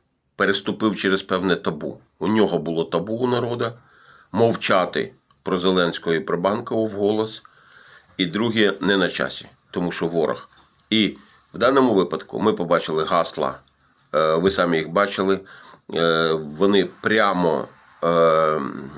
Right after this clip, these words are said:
били в Банкову, ну, не завжди в Зеленського, а саме в Банкову. Цікаво, що Банкова формально ж тут ні до чого, та, правда? Е, формально, е,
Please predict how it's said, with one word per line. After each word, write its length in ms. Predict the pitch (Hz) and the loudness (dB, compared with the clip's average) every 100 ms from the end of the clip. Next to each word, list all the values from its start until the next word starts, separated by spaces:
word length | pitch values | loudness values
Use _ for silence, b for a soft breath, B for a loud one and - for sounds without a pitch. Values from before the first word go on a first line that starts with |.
| 69 73 - | -14 -14 -14
били 540 | 64 95 123 98 90 | -6 4 4 6 2
в 240 | 65 95 | 0 -2
Банкову, 600 | 101 92 95 107 117 123 131 | 2 2 2 -2 -4 -4 -4
ну, 340 | 208 139 117 | 0 2 2
не 200 | - 107 | 2 2
завжди 320 | 101 101 98 98 | 4 2 0 0
в 60 | |
Зеленського, 560 | 90 98 90 87 - 82 - 82 | 2 2 2 0 -6 -10 -6 -2
а 40 | 80 | -2
саме 260 | - 82 | -2 -2
в 100 | 80 | -2
Банкову. 440 | 71 73 80 90 85 | 0 -2 -2 -6 -6
Цікаво, 320 | - 90 87 | -4 -2 -2
що 120 | 87 | -2
Банкова 400 | 82 87 85 82 | -2 0 0 -2
формально 440 | 80 90 87 82 78 | -2 0 2 2 0
ж 100 | - | -4
тут 160 | 85 | -6
ні 100 | 90 | -4
до 100 | 87 | -6
чого, 300 | 90 76 67 | -6 -6 -6
та, 140 | 69 76 | -8 -8
правда? 400 | - 92 92 76 B B B B B - | -2 0 0 -4 B B B B B -4
Е, 300 | 76 78 78 73 B B - | 0 2 2 -2 B B -20
формально, 720 | - - 95 98 98 95 92 80 B B _ | -8 -2 2 4 4 4 2 0 B B _
е, 60 | 76 | 0